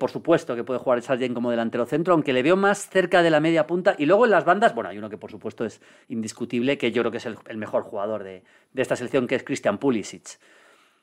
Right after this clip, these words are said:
Yo creo que Berhalter ha encontrado en Christian Pulisic a un auténtico jugador que es un auténtico lujo, sinceramente, es un auténtico lujo pa-, po-, por, por el nivel que tiene, por la capacidad que tiene para arrancar desde atrás, por cómo se mueve por dentro, arrancando desde la izquierda.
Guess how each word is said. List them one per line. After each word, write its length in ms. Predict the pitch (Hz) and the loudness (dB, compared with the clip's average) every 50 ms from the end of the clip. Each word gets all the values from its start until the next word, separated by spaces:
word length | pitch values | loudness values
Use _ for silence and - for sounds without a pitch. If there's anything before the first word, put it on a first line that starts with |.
| _ - _ - | _ -20 _ -2
Yo 120 | 110 123 | 2 2
creo 100 | 120 131 | 4 4
que 400 | 127 127 123 120 117 117 120 117 | 4 4 4 4 4 4 2 2
Berhalter 420 | 117 127 117 120 135 127 - 139 131 | 2 4 4 4 4 4 2 2 2
ha 20 | |
encontrado 420 | 135 123 131 127 123 110 127 131 127 | 2 2 0 -2 0 2 2 2 2
en 60 | 123 | 0
Christian 320 | 123 127 120 - 127 117 | -2 -6 -2 -2 -2 -2
Pulisic 480 | 110 135 135 131 120 - 147 123 - - | 0 0 0 0 0 -2 -4 -6 -2 -2
a 60 | 131 | -2
un 80 | 123 120 | 0 0
auténtico 600 | 113 127 120 117 - 123 113 135 123 120 123 123 | 0 -2 -2 -4 -4 -4 -2 0 2 2 0 0
jugador 400 | - 139 120 113 113 123 131 127 | 0 2 4 4 4 2 0 0
que 140 | - 120 | -4 -4
es 120 | 120 120 - | -4 -4 -4
un 40 | 135 | -4
auténtico 380 | 123 131 135 127 139 110 104 107 | -2 -2 -2 -4 -4 -4 -2 0
lujo, 360 | 131 143 - - - - _ _ | 0 0 0 -2 -10 -20 _ _
sinceramente, 600 | _ _ 110 98 - 117 107 110 123 113 - - | _ _ -14 -10 -2 -2 0 0 0 -4 -6 -12
es 80 | - - | -16 -16
un 80 | 120 98 | -16 -12
auténtico 360 | - 120 113 117 - - 117 | -10 -8 -6 -6 -2 0 2
lujo 300 | 123 139 135 - 110 - | 2 2 0 0 -4 -2
pa-, 220 | - 107 104 98 - - - - _ _ _ | -2 -2 -2 -4 -8 -16 -20 -20 _ _ _
po-, 160 | - 123 - | -12 -12 -2
por, 220 | - 127 123 123 - | 0 0 0 2 0
por 160 | 135 120 123 | 0 2 2
el 100 | 123 120 | 2 2
nivel 240 | 120 131 139 139 135 | 4 4 2 2 2
que 140 | 147 135 | 0 0
tiene, 400 | - 143 147 143 139 139 139 135 | 2 2 2 2 2 2 0 0
por 160 | - 135 123 123 | 0 -2 0 0
la 80 | 117 | 0
capacidad 480 | - 120 - 123 113 - 123 117 120 117 | 0 0 0 -2 -2 0 0 0 0 0
que 100 | 131 120 | -2 -4
tiene 240 | - 131 123 127 123 | -2 -2 -2 -2 0
para 140 | 127 120 | 0 0
arrancar 320 | 117 117 123 120 117 117 117 | 0 0 0 0 0 0 0
desde 140 | 123 123 127 | 2 2 0
atrás, 380 | 123 - 131 143 139 143 135 | 2 2 2 4 4 2 2
por 140 | - - 117 | 0 -4 -4
cómo 160 | 127 127 131 | -2 -4 -4
se 140 | 127 - 135 | -4 -2 -2
mueve 180 | 127 127 127 123 | 0 0 0 0
por 200 | 127 127 117 117 | 0 -2 0 0
dentro, 260 | 131 135 127 131 117 | -2 -2 0 -2 -2
arrancando 320 | 117 117 127 131 131 127 | -2 -2 -2 0 0 0
desde 160 | 120 113 123 | 0 0 -2
la 60 | 110 113 | -4 -4
izquierda. 500 | 110 _ - 147 135 139 151 156 156 | -6 _ -2 0 2 4 2 2 2